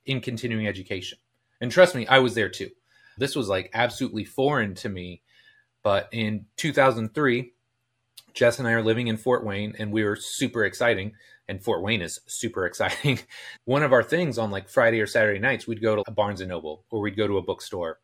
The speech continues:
and have a coffee and read. And this book that I read starts talking about, if you really wanna be successful, you've gotta invest ten percent of your income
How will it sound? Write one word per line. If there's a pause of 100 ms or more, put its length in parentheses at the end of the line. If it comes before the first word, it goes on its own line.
and
have
a
coffee
and
read. (840)
And (480)
this
book
that
I
read (320)
starts
talking
about,
if
you
really
wanna
be
successful, (540)
you've
gotta
invest
ten
percent (260)
of
your
income